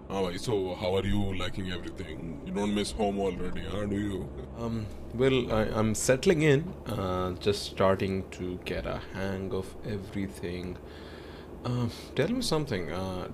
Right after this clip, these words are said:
Speaker 2: does everything close at five P M in your side as well? <laughs>
Speaker 1: This isn't Karachi, brother. People sleep early,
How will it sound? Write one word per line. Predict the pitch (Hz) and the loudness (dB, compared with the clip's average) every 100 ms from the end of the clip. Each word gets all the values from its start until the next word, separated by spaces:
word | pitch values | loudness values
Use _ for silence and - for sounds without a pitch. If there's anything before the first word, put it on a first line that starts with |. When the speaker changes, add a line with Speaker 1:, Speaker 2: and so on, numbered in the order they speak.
| - | -2
Speaker 2:
does | 127 143 - - - - - - | 2 2 0 -6 -10 -14 -12 -2
everything | 123 156 170 - 175 190 208 202 - - 208 202 - | 0 0 -4 -8 -6 -4 -6 -8 -4 2 2 0 -2
close | 156 175 175 | 2 2 2
at | 175 | 0
five | - - 147 160 - | -2 2 4 4 2
P | - 156 | 0 0
M | 156 151 - | 0 -4 -4
in | 117 120 | 0 2
your | 110 101 101 | 4 6 6
side | 110 - 98 95 | 6 6 4 4
as | - 107 | 0 2
well? | 98 - - | 4 4 2
<laughs> | 640 571 571 - - - - - - - - - - - - - - - - | 0 0 -4 -6 -6 -4 -4 -6 -10 -10 -8 -6 -6 -6 -8 -10 -12 -6 2
Speaker 1:
This | 101 | 4
isn't | 110 107 110 | 8 8 10
Karachi, | 107 101 113 | 12 10 8
brother. | 101 110 - - - - - - - | 8 8 8 6 2 -4 -8 -10 -8
People | 95 95 98 | -4 -2 -2
sleep | 92 98 107 | -2 0 8
early, | 123 117 131 160 | 8 10 8 6